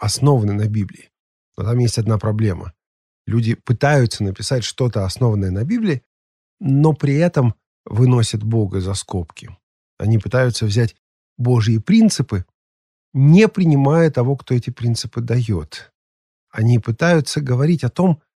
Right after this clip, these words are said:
как устроить жизнь творения, забывая о Творце. Это как, э, ребёнок, неумный, неразумный ребёнок,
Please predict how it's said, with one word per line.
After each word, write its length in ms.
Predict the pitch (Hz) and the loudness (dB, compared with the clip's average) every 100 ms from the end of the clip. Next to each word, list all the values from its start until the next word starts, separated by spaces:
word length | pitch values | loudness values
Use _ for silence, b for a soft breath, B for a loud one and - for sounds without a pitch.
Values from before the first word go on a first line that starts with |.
| _ _ | _ _
как 260 | - 156 - | -2 -2 -2
устроить 480 | 131 - 160 151 | -8 -2 0 0
жизнь 440 | 131 131 165 131 - _ | 2 2 2 2 -2 _
творения, 800 | - 127 147 208 170 110 87 78 _ _ _ _ _ _ _ _ - | -2 0 2 4 4 4 0 -6 _ _ _ _ _ _ _ _ -6
забывая 680 | 123 151 147 135 143 135 139 | 0 2 4 4 4 4 2
о 160 | - | -4
Творце. 640 | - 117 113 - 87 76 - _ _ _ _ _ _ | -4 -4 -4 -6 -8 -10 -18 _ _ _ _ _ _
Это 500 | 135 - 135 120 101 - | -12 -2 0 2 0 -4
как, 400 | 98 90 - - | -6 -6 -10 -10
э, 300 | 80 78 80 | -10 -8 -6
ребёнок, 840 | 101 110 101 143 147 117 - - - | -4 -2 2 2 4 2 -2 -12 -8
неумный, 800 | 110 110 113 135 127 117 107 - _ _ _ - | -2 0 2 2 2 0 -2 -12 _ _ _ -4
неразумный 600 | 110 107 101 127 123 110 | -2 -2 0 0 2 0
ребёнок, 560 | 101 113 147 135 120 | 0 0 2 2 -2